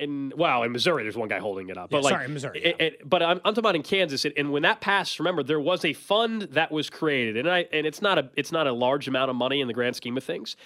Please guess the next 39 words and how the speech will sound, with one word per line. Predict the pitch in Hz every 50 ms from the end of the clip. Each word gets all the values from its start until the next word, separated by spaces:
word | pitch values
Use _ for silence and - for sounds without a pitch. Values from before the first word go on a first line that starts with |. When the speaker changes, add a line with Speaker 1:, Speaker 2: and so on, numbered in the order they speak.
| - _ -
Speaker 1:
But | - 151
Speaker 2:
Bigger | 277 240
Speaker 1:
there, | 170 170
Speaker 2:
than | 180 170
the | 156
Speaker 1:
there | - 175
Speaker 2:
show | 175 175
Speaker 1:
is | 139 165
a, | 151 143
Speaker 2:
fund. | - -
Speaker 1:
there's | - 156 156 139 139
a | 135 127
fund. | - - 180 202 208 175 170 180 170
Yeah, | 151 170 240 254 165
there's | 135 147 135 120
a | 127
fund, | - - 175 196 202 180 175 175 175 185 _ _ _ _ _ _ _ _
uh, | - 139 139 139 135
that | 127 151 143
it's, | 139 123 - 156
like, | 135 113 - _
called, | - - 151 147 147 143 131 117
like, | 113 104 101 104 107
the | 117 127
Attracting | 120 - - - 156 147 147 - - 139 127
Sport, | 117 - - _ - - 127 143 -
Professional | - 131 - 160 147 - - 135 127
Sports | 123 - - 127 123 127 - -
Team | - - 120 113
Fund. | - - 120 - - 80
I | -
mean, | 120 117 120
seriously, | - 196 156 123 - 107
it's, | 98 -
like, | 135 110
Speaker 2:
Yep. | -
Speaker 1:
something | - 196 202 147 131
like | 139 131 120 -
that. | 131 113 -